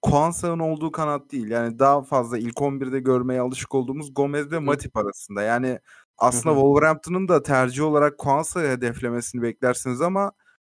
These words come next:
Speaker 1: tam tersi bir tercihle belki de beklemediği yerden vurdular Klopp'u.
Speaker 2: Hı hı, kesinlikle öyle. Yani en azından Matip, Gomez biraz daha uyumlu diyebileceğimiz ya da geçmiş, yani birlikte oynama geçmişi, pratiği olan iki oyuncu ve bu takımda biraz daha mazisi eski olan isimler.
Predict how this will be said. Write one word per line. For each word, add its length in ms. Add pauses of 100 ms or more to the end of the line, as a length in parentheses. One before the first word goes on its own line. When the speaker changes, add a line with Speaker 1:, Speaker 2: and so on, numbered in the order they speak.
Speaker 1:
tam 240
tersi 380
bir 80
tercihle 580
belki 300
de 120
beklemediği 540
yerden 400
vurdular 420
Klopp'u. 420 (1200)
Speaker 2:
Hı 40
hı, 200 (140)
kesinlikle 540
öyle. 220
Yani 340
en 120
azından 300
Matip, 420
Gomez 500
biraz 400
daha 260
uyumlu 440
diyebileceğimiz 540
ya 120
da 80
geçmiş, 480
yani 260
birlikte 260
oynama 280
geçmişi, 460
pratiği 420
olan 180
iki 220
oyuncu 440
ve 220
bu 60
takımda 460
biraz 260
daha 120
mazisi 460
eski 260
olan 200
isimler. 480